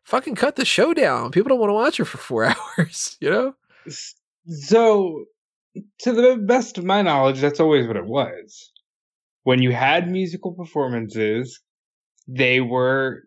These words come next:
Speaker 2: direct tie-ins to movies. They were, like, up for Song of the Year, or they were, like, the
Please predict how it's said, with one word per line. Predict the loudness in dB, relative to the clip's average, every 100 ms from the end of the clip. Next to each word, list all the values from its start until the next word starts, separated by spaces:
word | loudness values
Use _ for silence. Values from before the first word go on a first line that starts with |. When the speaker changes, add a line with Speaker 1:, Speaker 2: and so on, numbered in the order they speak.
| -20 -6
Speaker 2:
direct | 0 2 2 -4 _
tie-ins | -8 -4 -2 -2 -4 -6
to | -2
movies. | 0 0 2 0 2
They | 4
were, | 6
like, | 4 2
up | 0 -2
for | -2 0
Song | 2 2 2
of |
the | 2
Year, | 4 6 6 4
or | 4 2
they |
were, | 2 -2 -6 -20 -20 -20 -8 -4
like, | -4
the | -2 -4 -4